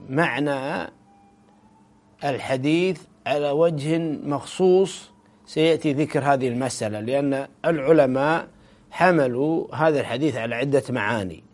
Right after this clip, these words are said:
والحديث بلفظه العام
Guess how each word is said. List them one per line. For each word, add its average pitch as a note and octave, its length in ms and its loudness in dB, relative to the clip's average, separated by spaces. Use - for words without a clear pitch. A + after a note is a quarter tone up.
والحديث D3+ 960 4
بلفظه E3 720 2
العام D3 460 0